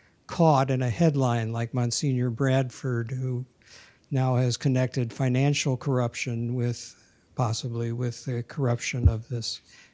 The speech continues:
priestly behavior. My question is this. Should there not be a responsibility of the bishop, the ordinary,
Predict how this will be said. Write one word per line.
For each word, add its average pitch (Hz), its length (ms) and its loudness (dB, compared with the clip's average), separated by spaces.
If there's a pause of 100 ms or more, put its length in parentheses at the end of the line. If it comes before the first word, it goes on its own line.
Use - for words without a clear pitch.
(180)
priestly 127 340 2
behavior. 117 600 0 (200)
My 160 60 -4
question 170 360 0
is 123 140 -6
this. - 460 -4 (1160)
Should 240 320 2
there 208 180 8
not 175 440 6
be 151 600 4
a 131 440 0 (320)
responsibility 147 1500 0 (100)
of 131 440 -2
the 131 180 0
bishop, 123 640 4
the 127 160 -2
ordinary, 123 920 2